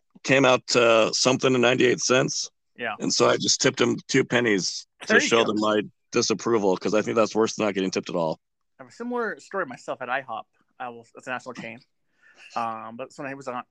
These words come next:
Speaker 2: er, on Division, actually, here in Spokane, uh, a long time ago, I, we had, like, the worst service ever with the wrong food. We got, they didn't get our drinks out in time, blah, blah, blah.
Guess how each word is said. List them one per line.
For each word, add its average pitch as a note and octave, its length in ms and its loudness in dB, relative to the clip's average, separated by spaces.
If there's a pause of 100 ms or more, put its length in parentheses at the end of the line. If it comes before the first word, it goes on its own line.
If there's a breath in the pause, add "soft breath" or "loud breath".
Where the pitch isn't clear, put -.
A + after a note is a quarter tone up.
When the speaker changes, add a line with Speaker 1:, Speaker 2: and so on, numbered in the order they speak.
Speaker 2:
er, C3+ 140 -10 (100)
on A#2+ 340 -12
Division, C#3+ 420 -14 (140)
actually, - 380 -12 (340)
here A#2+ 140 -10
in A#2+ 80 -12
Spokane, C3 440 -4 (520 loud breath)
uh, B2 220 2
a - 20 2
long C#3 120 0
time E3+ 180 -4
ago, B2 280 -14 (180)
I, A#2+ 800 -8 (680)
we F3 180 -8
had, C#3 360 4
like, C3 240 -8
the C3 80 -12
worst D3 720 -10 (220)
service B2+ 340 -10
ever B2 360 -8 (240)
with A#2+ 100 -18
the A#2+ 80 -16
wrong A#2 280 -12
food. C#3+ 220 -10
We B2+ 80 -18
got, A2+ 180 -10 (560)
they B2 100 -16
didn't A#2+ 220 -18
get C3 100 -12
our A#2+ 80 -8
drinks C#3 280 -10
out C3 180 -4
in B2+ 100 -16
time, B2+ 340 -10
blah, A#2 120 -12
blah, A#2 100 -14
blah. C3 360 -6